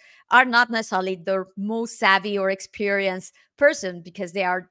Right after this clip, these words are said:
the S E O director who organizing everything, not necessarily working with the client day to day. They have many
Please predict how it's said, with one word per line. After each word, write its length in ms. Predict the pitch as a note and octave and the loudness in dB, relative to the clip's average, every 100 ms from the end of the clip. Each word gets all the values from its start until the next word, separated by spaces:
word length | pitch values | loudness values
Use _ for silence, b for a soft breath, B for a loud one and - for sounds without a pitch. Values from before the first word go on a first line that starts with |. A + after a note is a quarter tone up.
| _ | _
the 180 | F#3 D#3+ | -8 -8
S 180 | - G3+ | -10 -10
E 20 | G#3 | -6
O 60 | |
director 500 | G3 F#3+ A#3+ - F#3 | -2 0 -2 -4 -8
who 220 | F3+ F3+ F3 b b b | -8 -12 -12 b b b
organizing 520 | - C4+ C#4 B3+ B3 | -2 2 4 4 2
everything, 400 | C#4 D4+ A#3 G3 | 0 0 -2 -4
not 160 | G3 B3 A3+ | 0 0 0
necessarily 500 | A3 - G3+ G3+ - _ _ _ _ | -4 -2 0 -2 -6 _ _ _ _
working 400 | - A#3+ C4+ B3+ | -2 0 0 -2
with 120 | A3+ G3+ | -4 -4
the 80 | |
client 640 | G3+ - G#3 G3+ G3 F#3+ G3 | -6 -4 0 0 0 -4 -6
day 140 | F#3+ | -8
to 140 | F3+ G3 | -8 -2
day. 340 | A3 F#3 G#2+ | 2 2 0
They 140 | F3+ F#3 | -8 -8
have 200 | F#3+ E3+ _ _ _ _ | -8 -10 _ _ _ _
many 120 | F#3+ | -20